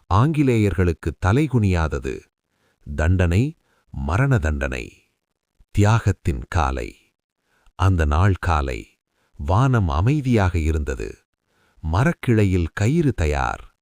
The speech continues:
மக்கள் அழுதார்கள். ஆனால் கட்டபொம்மன் சிரித்தான். "என்னை கொல்லலாம், ஆனால் இந்த மண்ணின் சுதந்திரத்தை யாராலும் கொல்ல முடியாது."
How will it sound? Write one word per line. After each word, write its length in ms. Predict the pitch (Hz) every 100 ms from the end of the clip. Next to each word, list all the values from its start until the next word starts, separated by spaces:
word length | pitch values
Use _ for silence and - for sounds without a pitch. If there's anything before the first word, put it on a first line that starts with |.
| _ _ _ _
மக்கள் 460 | 80 87 - 117 127
அழுதார்கள். 720 | 85 104 104 80 73 64 50 - _ _ _ _ _ _
ஆனால் 540 | 82 82 71 60 50 - _ _ -
கட்டபொம்மன் 600 | 110 - 143 117 98 87
சிரித்தான். 800 | - 123 139 - 76 62 50 - _ _ _ _ _ _ _
"என்னை 480 | 78 82 98 95 82
கொல்லலாம், 720 | - 92 113 92 65 53 50 - _ _ _ _
ஆனால் 500 | 85 101 98 92 127
இந்த 320 | 101 101 92
மண்ணின் 440 | 78 92 147 151 104
சுதந்திரத்தை 880 | - 117 156 143 110 - 98 101
யாராலும் 640 | 80 80 117 135 131 120 98
கொல்ல 280 | - 95 107
முடியாது." 720 | 78 78 76 65 57 50 -